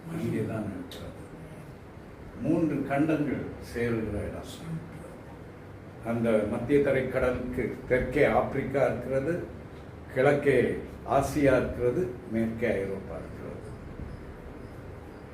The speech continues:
So, அன்றைக்கு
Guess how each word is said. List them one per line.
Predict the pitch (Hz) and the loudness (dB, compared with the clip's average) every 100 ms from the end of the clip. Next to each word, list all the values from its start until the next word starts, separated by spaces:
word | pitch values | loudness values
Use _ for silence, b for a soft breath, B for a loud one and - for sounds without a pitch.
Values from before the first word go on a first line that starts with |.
| - - - - - | -14 -14 -14 -14 4
So, | 170 127 120 - - - - - - - - - - - - - - - - - - 147 | 6 6 4 0 -4 -10 -12 -12 -14 -14 -14 -12 -12 -10 -10 -10 -10 -8 -10 -10 2 4
அன்றைக்கு | 208 226 233 233 - 170 | 6 6 8 6 4 4